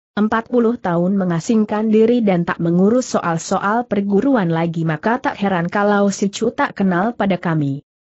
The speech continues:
Mendengar keterangan itu diam-diam terkejutlah hati Xiao Leseng. Ia tak sangka bahwa ketiga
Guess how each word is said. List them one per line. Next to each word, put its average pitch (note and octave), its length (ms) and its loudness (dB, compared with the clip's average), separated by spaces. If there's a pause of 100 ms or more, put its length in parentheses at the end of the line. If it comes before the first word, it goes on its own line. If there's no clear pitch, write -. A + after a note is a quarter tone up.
(140)
Mendengar G3 560 4
keterangan F#3+ 560 -2
itu B3+ 480 2
diam-diam F3+ 560 0
terkejutlah G3+ 640 0
hati F#3+ 400 -2
Xiao A3+ 400 2
Leseng. F3+ 400 -2 (380)
Ia C4 320 4
tak A#3 160 -4
sangka A#3+ 560 0
bahwa G3+ 400 2
ketiga G#3 480 0